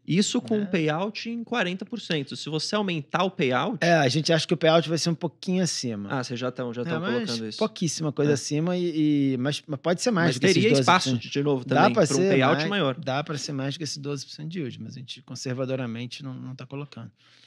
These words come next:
Speaker 2: Mas, enfim, então a gente tá muito animado, cara,
Speaker 1: Uhum.
Speaker 2: com Itaú e, e com Bradesco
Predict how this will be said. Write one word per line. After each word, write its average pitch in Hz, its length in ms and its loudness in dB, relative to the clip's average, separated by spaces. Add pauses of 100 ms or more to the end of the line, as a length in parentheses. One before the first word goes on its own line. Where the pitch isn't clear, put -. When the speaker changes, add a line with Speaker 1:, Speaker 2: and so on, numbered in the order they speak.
(420)
Speaker 2:
Mas, 170 140 0
enfim, 202 160 0
então 160 180 2
a 208 40 2
gente - 100 -4
tá 233 80 4
muito 208 320 4
animado, 226 440 4
cara, 123 180 2
Speaker 1:
Uhum. - 40 -4
Speaker 2:
com 135 120 -2
Itaú 131 420 0
e, 147 180 2
e 147 200 0
com 139 120 -4
Bradesco 143 640 0